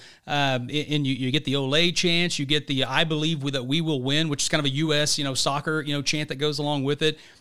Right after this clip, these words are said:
And, uh, it, it really is a unique atmosphere. And we're gonna try to recreate some of that atmosphere,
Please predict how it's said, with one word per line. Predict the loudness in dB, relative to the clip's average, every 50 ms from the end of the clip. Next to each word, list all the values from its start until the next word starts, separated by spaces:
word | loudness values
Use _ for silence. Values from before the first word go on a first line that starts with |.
| _ -4
And, | -2 -2 0 0 0
uh, | 0
it, | 0 -2 -2 -4 -4
it | -4 -2
really | 0 0 2 2 0 0 0 0
is | 0 0 0 -2
a | -2
unique | -2 -2 -4 -4 -2 -2 -2 -2 -2
atmosphere. | -2 -2 -2 -4 -4 -6 -6 -4 -4 -4
And | -4 -2 -2
we're | 0 2
gonna | 2 2 2 0 -4 -10 -20 _ _ -10 -4
try | -2 0 2 4 4 4 4
to | 2 0
recreate | 2 2 2 0 0 0 0 2 2 4 2 2 0
some | -2 -2 -2
of | -4
that | -4 -4 -4
atmosphere, | -6 -6 -6 -6 -8 -8 -6 -6 -6 -6 -6 -8 -10